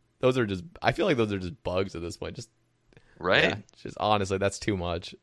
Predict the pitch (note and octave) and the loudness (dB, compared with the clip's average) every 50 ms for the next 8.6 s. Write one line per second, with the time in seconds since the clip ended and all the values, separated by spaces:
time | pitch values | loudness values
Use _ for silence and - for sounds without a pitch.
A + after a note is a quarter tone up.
0 | _ - - F2 G2+ A#2+ D#3 A3 G#3+ D#3+ B2 G#2+ G2 G2 G#2+ G#2 G2+ G2 F#2+ - | _ -16 -8 2 8 8 8 8 8 4 2 2 -2 0 0 2 2 2 0 -2
1 | G1+ G1+ - E2+ C#3 D3+ C#3+ - A2+ - B2+ - E3+ E3 D#3+ E3 F3+ E3+ F3+ - | -4 -2 6 6 6 6 6 -2 -6 -4 -2 4 6 6 6 6 4 2 2 0
2 | - - D#3+ C#3+ A#2 G2+ G2 F#2 F#2+ F#2+ F#2 F#2+ G#2 A2+ A#2 - - - - A2+ | 0 -2 2 2 4 4 4 4 4 4 4 4 4 2 0 -6 -8 0 4 6
3 | G#2+ G2+ - - - _ _ _ _ _ _ _ _ _ - G#2 G#2 F#2 G#2+ A2 | 6 6 4 2 -16 _ _ _ _ _ _ _ _ _ 0 0 0 4 6 8
4 | G#2+ G#2 G#2 G#2 G2+ G2 F#2+ F2+ F2+ F2 E2 E2 F#2 F#2 - - F2 F#2+ F#2 F#2+ | 8 8 8 6 4 4 2 2 0 0 0 -2 -6 -8 -6 -2 0 0 0 2
5 | F#2 F2+ - - E2 E2+ F2+ - - E2+ E2+ F2 F2 F2 F2 E2+ - - _ - | 0 -2 -2 -4 -6 -6 -4 -2 0 0 2 0 0 -2 -2 -4 -8 -12 _ -20
6 | - - - - - _ - - A#2 A#2 G2 F#2 G2+ G#2 G#2+ A#2 B2+ B2+ B2+ A2+ | -20 -20 -20 -20 -20 _ 0 6 8 8 10 10 8 8 8 8 8 6 6 6
7 | B2 C3 C3 - - _ - A#2+ C3+ C#3+ C3 C3+ C3+ B2+ B2 B2+ B2 A#2 A2 G#2 | 4 2 2 0 -6 _ 2 4 4 4 4 4 6 6 8 6 6 6 4 4
8 | F#2+ D#2+ G2 E2+ F#2 F2+ D#2+ G2 G2 G2+ G2 F2+ | 4 4 2 0 0 -2 0 0 0 0 -2 -4